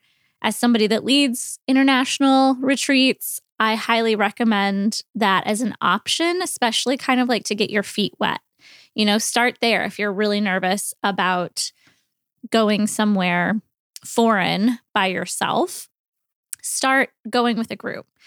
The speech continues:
So it's not for a year from, from now, but we do have Bali twenty twenty-three coming up in January twenty twenty-three. So maybe that's something that you might be interested in. Let me know.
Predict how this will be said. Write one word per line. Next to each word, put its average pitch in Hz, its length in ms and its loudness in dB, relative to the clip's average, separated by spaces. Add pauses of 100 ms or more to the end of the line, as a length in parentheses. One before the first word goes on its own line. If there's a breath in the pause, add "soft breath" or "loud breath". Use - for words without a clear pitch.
(360 soft breath)
So 220 640 0
it's - 320 -8
not - 220 0
for 330 140 0
a 285 80 4
year 233 520 2
from, 214 360 -2
from 226 180 2
now, 190 320 2
but 220 200 2
we 220 120 -2
do 240 240 0
have 226 280 -2
Bali 208 420 2
twenty 214 380 0
twenty-three 208 1700 0
coming 208 400 -2
up - 300 -2
in 202 300 0
January 202 540 2
twenty 208 260 -4
twenty-three. - 580 -4
So - 440 -2 (440 soft breath)
maybe 196 440 2
that's 233 280 2
something 240 380 2
that 226 120 2
you 214 240 2
might 190 220 0
be 262 120 2
interested 247 420 -2
in. 196 180 -4
Let 180 160 -4
me 220 120 0
know. 311 160 2